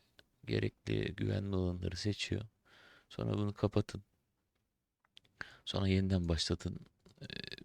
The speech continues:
bilgisayarı yeniden başlatmanız gerekiyor. Burada da yapmamız gereken bir şey yok. Ben burada bir şey ayarlamıyorum.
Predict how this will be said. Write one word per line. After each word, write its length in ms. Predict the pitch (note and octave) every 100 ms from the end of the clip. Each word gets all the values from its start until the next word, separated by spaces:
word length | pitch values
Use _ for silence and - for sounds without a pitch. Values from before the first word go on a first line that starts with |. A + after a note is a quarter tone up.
| -
bilgisayarı 480 | F2+ F2 - F2+ F2+
yeniden 320 | F2+ F#2 F2
başlatmanız 600 | E2+ - - F#2 F2+ F2
gerekiyor. 440 | F2+ F2 - G2+ - - _ _ _ _ _ _ _ - - _ _ _ _ _ _ -
Burada 300 | G2+ G2+ G2
da 240 | G#2+ A2 A2+ G#2+ A2 -
yapmamız 560 | G2 - - - G2+ -
gereken 480 | E2+ F2 F2 G#2 G#2 - - - _ - -
bir 40 |
şey 220 | - G#1+
yok. 160 | G#1+ G#1+ -
Ben 220 | - -
burada 180 | G#1 -
bir 60 | -
şey 160 | G#2+
ayarlamıyorum. 640 | G2+ G2+ G2 G2 F2+ E2